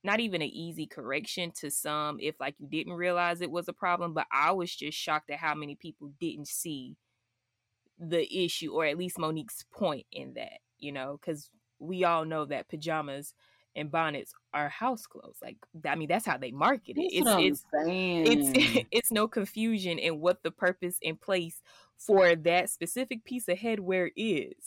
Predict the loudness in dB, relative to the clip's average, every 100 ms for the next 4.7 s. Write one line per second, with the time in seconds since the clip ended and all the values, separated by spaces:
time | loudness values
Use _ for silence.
0 | -2 4 4 2 -2 0 0 0 -4 -2
1 | -4 -2 -2 0 0 0 -2 -4 -2 0
2 | 0 2 2 2 0 -2 0 2 2 0
3 | 0 0 0 0 0 2 4 2 0 -6
4 | -6 -4 -2 -2 0 0